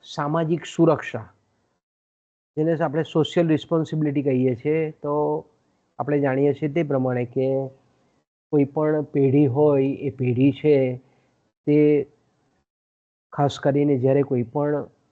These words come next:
વસ્તુ કે સેવાનું ઉત્પાદન કરે છે ત્યારે ઉત્પાદનના જે સાધનો છે એ અલગ અલગ ઉત્પાદનના સાધનોનો ઉપયોગ કરે છે.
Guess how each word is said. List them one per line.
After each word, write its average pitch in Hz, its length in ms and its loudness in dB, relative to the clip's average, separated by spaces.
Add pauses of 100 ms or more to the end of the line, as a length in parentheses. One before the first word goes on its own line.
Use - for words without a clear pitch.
(120)
વસ્તુ 123 540 -6
કે 143 200 0
સેવાનું 135 460 0
ઉત્પાદન 135 500 -2
કરે 151 260 2
છે 127 120 -4
ત્યારે 131 220 -2
ઉત્પાદનના 139 640 0
જે 139 160 -2
સાધનો 139 600 0
છે 139 200 0 (1200)
એ 147 60 2
અલગ 139 220 2
અલગ 151 160 2
ઉત્પાદનના 143 600 2
સાધનોનો 135 540 0
ઉપયોગ 147 340 -2
કરે 113 260 -6
છે. 113 180 -16